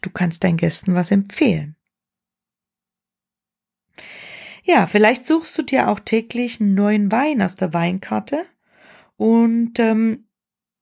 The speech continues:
lernst wichtige Informationen zu dem Wein.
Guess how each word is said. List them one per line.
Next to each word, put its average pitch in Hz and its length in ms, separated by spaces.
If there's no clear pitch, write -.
lernst 185 720
wichtige 233 440
Informationen 226 920
zu - 140
dem 170 280
Wein. 170 460